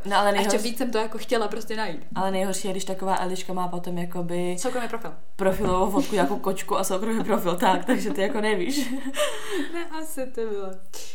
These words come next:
Speaker 2: No, nebudeme takhle. Eh, první teda věc, to bych klidně jako, eh, řekla,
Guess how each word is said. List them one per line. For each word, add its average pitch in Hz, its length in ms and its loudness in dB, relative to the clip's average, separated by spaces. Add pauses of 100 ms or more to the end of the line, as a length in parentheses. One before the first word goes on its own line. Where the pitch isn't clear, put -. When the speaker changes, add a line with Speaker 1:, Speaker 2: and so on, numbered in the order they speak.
Speaker 2:
No, 220 300 2
nebudeme 220 460 0
takhle. 220 340 -2 (240)
Eh, 202 60 -2 (720)
první 277 360 4
teda 262 180 2
věc, 185 300 -2
to 202 100 -2
bych 196 180 -2
klidně 214 260 -2
jako, 202 200 -2
eh, 196 560 -2
řekla, 170 520 -4